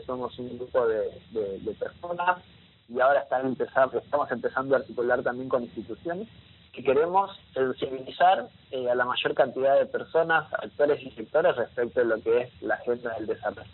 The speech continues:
sostenible, la agenda de, de, de los O D S, eh, que, bueno, son diecisiete y tienen un montón de metas indicadas. Así que de alguna forma articulamos, de, de, de ese mecanismo, y creemos que el mejor proceso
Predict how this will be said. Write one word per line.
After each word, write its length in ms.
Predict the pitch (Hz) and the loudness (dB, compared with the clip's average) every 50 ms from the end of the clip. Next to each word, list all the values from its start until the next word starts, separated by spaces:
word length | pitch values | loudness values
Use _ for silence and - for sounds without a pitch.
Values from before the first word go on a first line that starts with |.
| - 113 | -16 -16
sostenible, 600 | 104 - - 131 - - - - - - 165 165 - - - - - - - - | -16 -14 -12 -14 -14 -12 -14 -12 -6 -6 -6 -6 -6 -10 -12 -12 -14 -16 -16 -6
la 120 | - 110 107 | 0 0 0
agenda 560 | - - 113 110 110 110 110 113 110 107 101 | 0 0 -4 -4 -4 -4 -4 -2 -2 -2 -2
de, 220 | 98 98 98 92 - - | -4 -6 -6 -8 -8 -6
de, 360 | 101 101 98 95 92 - - - | -6 -4 -4 -4 -4 -6 -6 -8
de 120 | 107 104 101 | -8 -6 -6
los 200 | 101 - - - | -6 -6 -2 -2
O 120 | 110 110 | -2 -2
D 100 | 110 110 110 113 | -4 -8 -8 -8
S, 320 | 104 - - 120 110 - - - - - _ - _ _ _ _ _ - | -8 -8 -4 -4 -4 -4 -6 -12 -20 -20 _ -20 _ _ _ _ _ -20
eh, 320 | 98 98 101 95 92 101 - | -18 -16 -14 -12 -12 -12 -12
que, 120 | - 101 98 | -12 -10 -8
bueno, 240 | 104 104 95 95 - - - | -6 -6 -6 -8 -12 -20 -18
son 120 | - - 98 | -18 -14 -12
diecisiete 720 | 98 101 - 101 98 - 160 160 165 160 - - 120 113 | -12 -12 -12 -12 -10 -2 2 4 4 4 4 2 0 0
y 80 | 107 98 | -2 -2
tienen 300 | - 107 101 101 98 107 | -6 -8 -10 -10 -10 -10
un 80 | 104 | -12
montón 340 | 104 101 98 98 113 107 107 | -12 -12 -10 -8 -8 -8 -8
de 80 | 104 98 | -8 -12
metas 340 | 98 104 107 - 107 - - | -12 -10 -6 -6 -6 -6 -8
indicadas. 420 | 104 104 104 - 98 98 - - _ - | -14 -14 -10 -4 -2 -4 -4 -4 _ -8
Así 200 | 120 - 135 147 | -8 -6 -6 -6
que 100 | - 165 | -2 0
de 400 | 151 135 131 123 123 123 127 135 | 2 2 2 0 0 -2 -4 -2
alguna 240 | 143 147 170 170 151 | -2 0 2 2 2
forma 280 | - - 175 165 170 165 160 | 2 2 0 0 0 -2 -2
articulamos, 720 | 147 147 151 147 160 165 185 214 220 226 240 240 240 - | -2 -2 -2 0 2 4 4 4 4 4 0 -4 -6 -8
de, 160 | - 123 123 123 | -8 -8 -8 -6
de, 640 | 123 123 123 123 110 113 107 - - 131 123 120 | -2 -4 -4 -2 -4 -6 -8 -8 -10 -10 -10 -10
de 200 | - 113 123 127 | -12 -14 -12 -12
ese 120 | 131 135 135 | -8 -6 -4
mecanismo, 400 | 131 127 143 143 170 196 202 180 | 0 2 2 4 2 2 0 0
y 40 | 147 | 0
creemos 360 | 135 131 135 143 143 139 - | 0 0 2 2 0 0 0
que 140 | - 123 113 | -2 -2 0
el 280 | 113 113 110 110 110 | 0 -2 -2 -4 -8
mejor 300 | 113 110 - - 131 127 | -12 -8 -2 0 0 0
proceso 540 | 131 131 127 - 143 143 - 156 143 135 | -2 -6 -6 -6 -6 -2 2 4 4 4